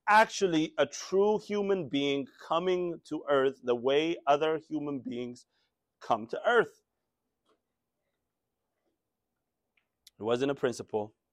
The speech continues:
but a real, truly human pregnancy. It was a declaration of a birth of a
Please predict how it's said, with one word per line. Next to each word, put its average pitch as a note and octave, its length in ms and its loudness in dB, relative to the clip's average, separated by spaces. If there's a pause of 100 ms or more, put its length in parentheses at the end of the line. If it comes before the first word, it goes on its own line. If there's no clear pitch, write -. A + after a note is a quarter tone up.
(480)
but A2+ 160 2
a G#2+ 60 -2
real, C3 580 4 (680)
truly C#3+ 480 0
human C3+ 320 0
pregnancy. A2+ 640 -2 (2000)
It A#2+ 60 -4
was B2+ 180 2
a B2+ 40 0
declaration B2+ 600 0
of A#2+ 100 0
a B2 80 6
birth C#3+ 360 6
of A#2+ 120 2
a A2 160 -6